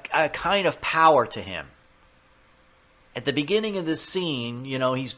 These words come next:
Tony, he's gonna fight Tony Curtis, 'cause he always made great movies. Tony Curtis, Spartacus is another one. Uh, uh, I could think, I could think of a couple movies off the top of my head, but anyway, let's move on. I,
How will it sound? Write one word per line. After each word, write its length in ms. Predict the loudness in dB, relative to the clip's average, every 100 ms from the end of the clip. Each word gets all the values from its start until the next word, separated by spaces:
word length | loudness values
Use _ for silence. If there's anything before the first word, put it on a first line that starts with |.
| -16 _ _
Tony, 280 | -2 0 0
he's 220 | -6 -6
gonna 180 | -2 0
fight 240 | 2 2
Tony 280 | 2 0 0
Curtis, 420 | -2 -2 -4 -8
'cause 240 | -14 -10 -8
he 160 | -4
always 200 | -2 -2
made 160 | -4 -8
great 220 | -8 -10
movies. 240 | -12 -18 -14
Tony 200 | -12 -12
Curtis, 260 | -14 -12
Spartacus 540 | -12 -4 -2 -4 -10 -18
is 80 | -12
another 220 | -12 -12
one. 120 | -16 -20 _ _ _ _
Uh, 260 | -6 -4 -6 -10 -20 -20 -6
uh, 260 | -2 -2
I 100 | -2
could 160 | -6 -4
think, 180 | -4 -4 -4
I 100 | -2
could 120 | 0
think 120 | -2
of 100 | -4
a 60 | -4
couple 320 | -2 -2 -2
movies 300 | -10 -14 -12
off 180 | -12 -12
the 60 |
top 120 | -14
of 60 | -14
my 120 | -16
head, 140 | -16 -14
but 160 | -12
anyway, 280 | -12 -12 -10
let's 200 | -12 -10
move 160 | -6 0
on. 160 | 0 0 -12 -8
I, 180 | -2 -2